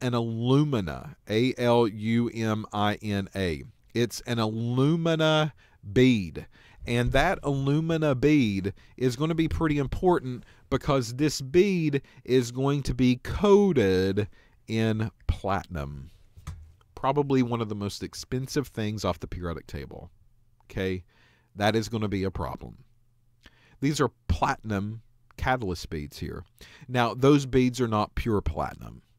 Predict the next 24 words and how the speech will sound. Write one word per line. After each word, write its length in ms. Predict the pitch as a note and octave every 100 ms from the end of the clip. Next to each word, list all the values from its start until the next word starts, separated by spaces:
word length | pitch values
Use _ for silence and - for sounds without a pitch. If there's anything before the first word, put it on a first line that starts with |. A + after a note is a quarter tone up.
| _
If 180 | G#2+ F#2+
so, 420 | - E3 D3 A#2
then 140 | G2+
this 180 | G2+ G2
would 140 | A2 F#2
be 80 |
probably 480 | F#2 - F#2+ F#2+ F2+
so 180 | E2+ G#2+
expensive 500 | F#2 - D3 - G2+
that 120 | G#2
nobody 300 | G2 F#2 F#2
could 140 | - G2
afford 360 | - F#3 G3
it. 240 | F2 - - - _ _ _ _ -
But 220 | C3+ C#3
this 220 | D3+ -
is 180 | E3 C#3
an 160 | D3+ B2
alumina 720 | A#2+ A#2+ D#3 A#3 D4 C#3 F#2+
bead, 600 | E2 D#2+ C2+ C2 D#2 G2 - _ _ _ -
and 260 | A#2+ B2
the 220 | B2 B2+ B2+
alumina 800 | B2 A#2+ B2+ D3+ G#3+ A3+ E3+ A2+
bead 640 | G2+ F#2 F2+ F2+ F2+ F2+